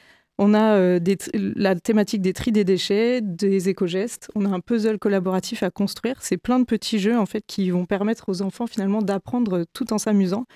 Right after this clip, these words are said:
et sans s'en rendre compte. Et l'idée, c'est de leur transmettre des réflexes tout simples qu'ils vont pouvoir répéter dans la,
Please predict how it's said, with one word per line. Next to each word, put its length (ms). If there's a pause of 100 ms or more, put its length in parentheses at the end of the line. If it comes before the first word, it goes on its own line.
(220)
et 80
sans 180
s'en 140
rendre 180
compte. 300
Et 80
l'idée, 260
c'est 160
de 60
leur 140
transmettre 420
des 180
réflexes 640
tout 140
simples 280
qu'ils 140
vont 140
pouvoir 260
répéter 380
dans 120
la, 240